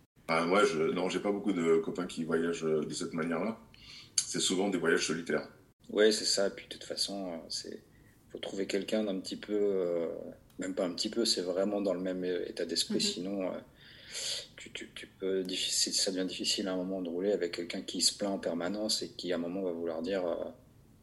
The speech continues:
Speaker 2: Bah non, je me casse. » Enfin, ça peut vraiment casser la dynamique, euh, de, vaut mieux rouler seul que mal accompagné, j'ai envie de dire.
Speaker 3: Ouais.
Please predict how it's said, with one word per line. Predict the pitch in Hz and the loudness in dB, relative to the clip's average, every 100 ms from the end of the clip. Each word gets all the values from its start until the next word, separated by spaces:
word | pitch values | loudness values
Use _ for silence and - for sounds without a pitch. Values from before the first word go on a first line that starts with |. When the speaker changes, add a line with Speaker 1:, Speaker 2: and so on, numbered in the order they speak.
| - | -4
Speaker 2:
Bah | 82 82 | -2 -2
non, | 104 98 87 | -2 -4 -4
je | - | -6
me | 85 | -2
casse. » | 101 104 - - 87 | 2 4 2 -2 -6
Enfin, | - 90 | -4 -2
ça | 85 110 | 2 4
peut | 110 | 6
vraiment | 110 113 127 | 8 8 6
casser | 123 - | 4 4
la | 104 104 | 4 4
dynamique, | 104 101 104 104 - | 0 -2 -2 -4 -2
euh, | 87 | -2
de, | 85 87 85 82 - - - - - - - - | -2 -2 -4 -4 -10 -20 -20 -20 -20 -20 -10 0
vaut | 98 | 4
mieux | 127 | 6
rouler | 120 117 113 | 6 6 6
seul | 107 139 135 | 6 4 4
que | 117 104 | 4 6
mal | 104 110 | 4 2
accompagné, | 110 113 110 101 95 | 2 0 0 2 0
j'ai | 87 | -4
envie | 87 82 | -6 -8
de | |
dire. | - - - - - - | -10 -12 -12 -20 -16 -10
Speaker 3:
Ouais. | 196 - | -8 -8